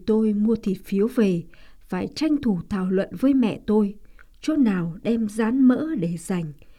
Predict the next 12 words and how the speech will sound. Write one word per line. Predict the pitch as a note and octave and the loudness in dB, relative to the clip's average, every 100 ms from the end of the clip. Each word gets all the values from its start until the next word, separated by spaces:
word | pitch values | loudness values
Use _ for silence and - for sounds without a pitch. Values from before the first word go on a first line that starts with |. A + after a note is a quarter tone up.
| - - - | -20 -20 -4
chỗ | C#4 | 0
nào | D4 A#3 E3+ | 2 2 0
băm | - C4+ | 0 2
nhỏ | A3+ F#3 F3 E3+ | 2 0 -4 -8
trưng | - A#3 G3+ | -4 -2 -2
mắm | F#3 A3 | -4 -6
tôm, | - A3+ G#3 G#3+ - - - - - - | -2 -2 -2 -8 -20 -20 -20 -20 -20 -10
chỗ | - - | -4 -2
nào | F#3+ E3 | -2 -4
có | G#3 | -4
tí | C4 C4 | 0 2
nạc | G#3 E3+ | 0 -2